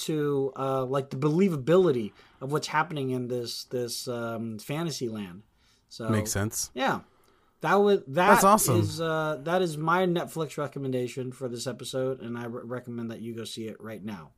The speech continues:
Speaker 1: I'll wait.
Speaker 2: Uh, <laughs> I'm gonna be honest, it's not really a show that, like, appeals to me.
Speaker 1: Rude.
Speaker 2: Like, that kind of thing is not something that I would normally go, "Yeah."
Speaker 1: Rude.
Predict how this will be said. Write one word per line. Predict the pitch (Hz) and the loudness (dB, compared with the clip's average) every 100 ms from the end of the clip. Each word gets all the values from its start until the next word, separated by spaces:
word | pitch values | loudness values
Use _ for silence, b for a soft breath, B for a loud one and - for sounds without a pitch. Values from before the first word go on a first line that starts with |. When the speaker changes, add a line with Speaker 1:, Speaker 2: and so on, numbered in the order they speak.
| - | -12
Speaker 1:
I'll | 104 | -12
wait. | 95 78 _ _ _ _ _ _ _ _ - | -12 -16 _ _ _ _ _ _ _ _ -4
Speaker 2:
Uh, | 110 113 101 - - | 0 2 2 -2 -12
<laughs> | - - | -12 0
I'm | 147 147 | 4 6
gonna | 131 151 143 | 8 8 8
be | 139 123 | 4 6
honest, | 113 131 143 - - | 6 6 4 0 -4
it's | 131 110 101 | -2 -2 0
not | 113 110 113 - | 2 4 2 0
really | 123 127 123 | -4 -2 0
a | 117 | 0
show | 113 - 113 117 | -2 -2 0 0
that, | 110 101 | -2 -4
like, | - 104 - | -4 -6 -6
appeals | 107 - 107 120 | -8 -4 -4 -4
to | - | 0
me. | 151 170 170 b b | 2 2 0 b b
Speaker 1:
Rude. | b - - b b b b | b -16 -16 b b b b
Speaker 2:
Like, | 98 90 | -4 2
that | 107 104 | 2 2
kind | - 113 110 | 0 0 2
of | 107 104 | 2 0
thing | - 107 110 117 | -4 -2 2 2
is | 101 | 2
not | 104 101 - | 2 0 0
something | - 113 101 110 107 | -2 -2 0 0 0
that | 101 82 | 0 0
I | 104 | 0
would | 98 98 | 0 -2
normally | 101 101 101 98 | 0 0 0 -2
go, | 98 101 120 - | -2 -4 -6 0
"Yeah." | 381 302 277 214 180 139 110 95 82 | 2 2 0 2 4 4 4 4 0
Speaker 1:
Rude. | 98 | -6